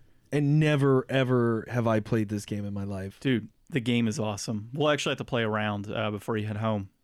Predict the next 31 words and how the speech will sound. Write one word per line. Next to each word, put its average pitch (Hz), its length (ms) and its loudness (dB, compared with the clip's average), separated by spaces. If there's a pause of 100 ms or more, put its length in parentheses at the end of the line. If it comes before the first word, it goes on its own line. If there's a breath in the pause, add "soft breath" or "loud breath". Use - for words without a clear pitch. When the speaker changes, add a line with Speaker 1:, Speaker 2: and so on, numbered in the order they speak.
(180)
Speaker 2:
It's - 340 -4 (260)
pretty 143 300 0
flippin' 117 340 -4
sweet. 110 260 -2
I 147 140 -2
would 220 120 -4
say 123 220 0
it's 110 160 -2
honestly 117 640 0 (560 soft breath)
one 156 220 -2
of 139 60 0
Sony's 143 520 0
biggest 123 380 -2
misses. 107 480 0
Like, 101 120 -4
if 110 60 -8
they 139 120 0
would've 170 180 0
really 127 200 2
capitalized 151 600 -4
on 175 120 -4
that, 185 280 -4
they 131 140 0
would've 117 300 -2
had 110 200 -2
themselves, 107 420 -4
like, 104 220 -6
a 127 80 -6
great 110 460 -4
racing 107 380 -6
game 165 320 -8